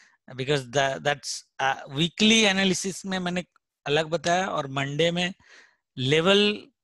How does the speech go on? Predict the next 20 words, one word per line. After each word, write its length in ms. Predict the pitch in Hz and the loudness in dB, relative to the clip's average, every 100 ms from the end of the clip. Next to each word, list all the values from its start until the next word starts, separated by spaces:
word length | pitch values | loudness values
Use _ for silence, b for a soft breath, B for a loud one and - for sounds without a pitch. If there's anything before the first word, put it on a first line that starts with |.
| - | -2
थोड़े 220 | 165 175 | 2 2
से, 180 | - 190 190 233 _ _ - | 0 -2 -2 -6 _ _ -8
uh, 680 | - - 123 123 123 127 127 | -8 -6 -6 -4 -4 -6 -4
क्या 100 | 160 | 0
है, 120 | 151 185 | 0 0
क्लोज 480 | - 185 185 151 | 2 4 4 2
है। 80 | 104 - _ _ _ _ _ _ _ - | -4 -12 _ _ _ _ _ _ _ -14
ठीक 120 | 147 | -10
है, 100 | 156 113 - | -8 -10 -12
तो 80 | |
the 160 | 139 165 131 165 | -6 -4 -2 0
trading 320 | 165 226 226 | 2 2 4
would 200 | 208 175 | 2 0
be 80 | 202 175 | -8 -4
going 220 | 185 185 | -6 -4
to 60 | 170 | -6
be 60 | 170 | -6
difficult 460 | 143 151 165 170 165 | -6 -8 -6 -6 -4
on 120 | 156 | -4
the 60 | 151 | -4